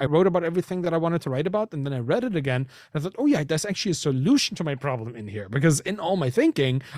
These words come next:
I wrote the solution out as well. So could just take the solution, implement it, and it was a nice little thinking tool. That was what writing was.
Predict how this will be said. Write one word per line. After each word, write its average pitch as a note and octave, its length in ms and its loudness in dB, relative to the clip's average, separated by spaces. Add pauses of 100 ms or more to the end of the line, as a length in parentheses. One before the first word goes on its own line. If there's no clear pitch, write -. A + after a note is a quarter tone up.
I A#3+ 100 2
wrote C3+ 360 2
the D3 100 -2
solution A#2 480 -2
out D#3+ 200 0
as G#3 120 0
well. G#3 340 -2
So C3 280 -2 (280)
could A2+ 120 -8
just G2+ 160 -10
take D#3+ 120 -2
the F3 80 0
solution, D#3+ 380 2
implement C#3 420 0
it, C3 80 2
and B2 140 -2 (220)
it - 60 -6
was G#3 160 0
a A#3 60 0
nice F#3+ 220 -2
little F#3 180 0
thinking E3+ 440 -4
tool. - 400 -14
That D3+ 140 0
was C#3+ 200 -2
what C3 160 -6
writing G#2 260 -6
was. - 260 -16